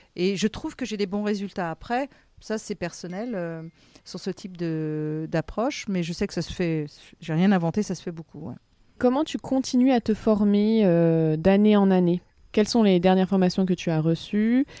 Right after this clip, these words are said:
Speaker 2: Est-ce que tu lis des livres ? Est-ce que tu fais des échanges avec des collègues ? Tu suis d'autres, euh, ostéos et des masseuses ?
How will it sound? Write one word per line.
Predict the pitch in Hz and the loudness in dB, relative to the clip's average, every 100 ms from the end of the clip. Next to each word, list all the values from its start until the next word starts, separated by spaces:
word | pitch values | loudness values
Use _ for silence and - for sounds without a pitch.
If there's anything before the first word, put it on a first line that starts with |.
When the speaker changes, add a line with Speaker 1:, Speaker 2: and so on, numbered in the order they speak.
| - | -4
Speaker 2:
Est-ce | 185 - | -4 -2
que | 185 | -6
tu | - 156 | -6 -4
lis | 156 | 0
des | 160 196 | 4 4
livres ? | 220 240 247 262 254 247 | 4 2 4 4 4 0
Est-ce | 190 180 | -4 -6
que | - | -6
tu | 180 - 175 170 170 | -6 -8 -10 -6 -4
fais | - 175 | 0 2
des | 165 | 4
échanges | 170 196 185 | 2 2 0
avec | 160 | 0
des | 156 | -2
collègues ? | - 170 175 185 196 | 2 4 6 6 4
Tu | - 175 | 0 -10
suis | - 180 | -8 -4
d'autres, | 165 170 - | 0 0 0
euh, | 156 156 151 | -2 0 -2
ostéos | 156 - 175 | -4 0 0
et | 165 | 2
des | 151 | 0
masseuses ? | 147 151 - 190 220 | -2 -2 2 2 2